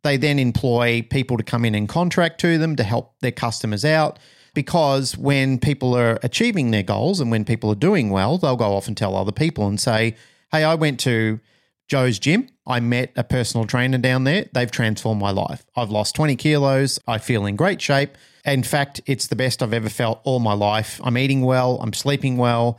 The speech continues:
My waist is shrinking. My arms are growing. My chest is bigger.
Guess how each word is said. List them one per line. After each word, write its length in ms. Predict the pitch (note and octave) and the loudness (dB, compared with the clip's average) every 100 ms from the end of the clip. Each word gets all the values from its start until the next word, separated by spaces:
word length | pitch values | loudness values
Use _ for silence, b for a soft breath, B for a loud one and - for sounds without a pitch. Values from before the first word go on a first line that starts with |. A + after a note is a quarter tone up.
| b b | b b
My 240 | B2 A2 A#2 | -2 -2 0
waist 360 | C3 D3+ - | 0 0 0
is 100 | D#3+ | 0
shrinking. 600 | - D#3 D3+ C#3+ D3 C#3 B2+ | 0 0 0 0 0 2 2
My 260 | G#2 G2+ | 2 2
arms 320 | G#2+ D3+ E3+ D3 | 2 2 2 0
are 40 | |
growing. 400 | B2+ C#3+ C#3+ C#3 | 2 2 2 0
My 100 | G2+ | -2
chest 340 | - D#3+ D3+ | 0 0 0
is 140 | D3 A#2 | -2 0
bigger. 420 | D3 C#3+ C3+ C3+ | 0 2 2 0